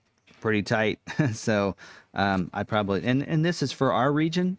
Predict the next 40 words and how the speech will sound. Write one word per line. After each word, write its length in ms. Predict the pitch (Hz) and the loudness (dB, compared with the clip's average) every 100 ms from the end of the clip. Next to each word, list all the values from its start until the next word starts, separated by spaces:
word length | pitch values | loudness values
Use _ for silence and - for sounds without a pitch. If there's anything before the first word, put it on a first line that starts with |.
| - | -2
Not 160 | 120 131 | 0 2
all 180 | 139 | 2
regions 320 | 135 139 147 127 | 2 0 -2 -2
are 60 | |
gonna 120 | 120 | -4
be 120 | 113 110 | -2 -2
the 100 | 104 | -2
same, 400 | - 120 131 131 | 0 0 0 -2
but 140 | 92 | 0
our 180 | 107 120 | 0 2
region, 420 | 123 120 123 120 - _ _ _ - - - 110 | 2 2 0 -2 -8 _ _ _ -20 -20 -16 -4
that's 240 | 107 110 | -4 -2
what 100 | 110 | -2
it 120 | 101 | 0
is. 280 | 101 107 - - _ _ _ - - - _ _ _ _ _ _ _ _ - | 2 0 -4 -16 _ _ _ -20 -20 -20 _ _ _ _ _ _ _ _ -10
All 80 | - | -10
right, 100 | - | -10
so, 260 | - 107 90 | -6 -4 -4
uh, 320 | 87 85 78 85 | -6 -8 -10 -10
Gibby, 400 | 107 95 80 65 | -8 -8 -8 -8
I 40 | |
think 160 | 113 127 | -4 -4
it's 100 | - | -4
Gibby. 380 | - 80 82 - - - | -4 -4 -4 -10 -18 -8
Uh, 220 | 95 90 | -4 -2
"My 160 | 101 | -2
Maverick 400 | 110 117 117 113 | 0 2 2 -2
has 260 | - 113 110 | -2 -4 -4
been 380 | 110 107 104 - | -4 -2 -4 -4
in 180 | 156 165 | -4 -2
production 520 | 143 110 101 - 95 | 0 0 -2 -4 -8
for 100 | 101 | -8
six 240 | - 110 | -8 -10
days 260 | - 104 98 | -6 -4 -4
now. 300 | 98 101 95 | -4 -2 -2
How 180 | 101 101 | -4 -6
long 360 | 95 95 98 | -4 -4 -6
can 260 | - 98 87 | -8 -8 -8
production 480 | - 90 82 - 87 | -8 -8 -8 -8 -10
take?" 300 | - - | -12 -16